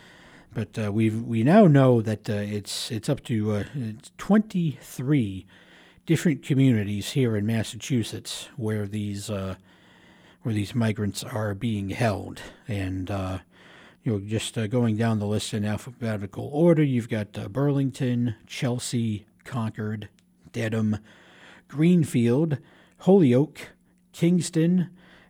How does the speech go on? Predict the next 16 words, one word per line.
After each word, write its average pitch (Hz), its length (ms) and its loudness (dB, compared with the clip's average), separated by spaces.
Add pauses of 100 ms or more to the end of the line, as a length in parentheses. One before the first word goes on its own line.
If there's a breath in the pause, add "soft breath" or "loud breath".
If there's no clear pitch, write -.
Marlborough, 127 800 2 (240 loud breath)
Methuen, 120 680 2 (720 soft breath)
Norton, 143 600 4 (420 loud breath)
which - 560 -14
was, 101 200 -10
it 98 100 -10
was 98 180 -8
a 104 60 -6
little 104 180 -4
surprised 98 460 -6
to 117 80 -8
find 101 260 -6
out, 151 260 -4 (400 loud breath)
uh, 101 220 -2
Norwood, 139 640 4 (380 loud breath)
Peabody, 147 640 0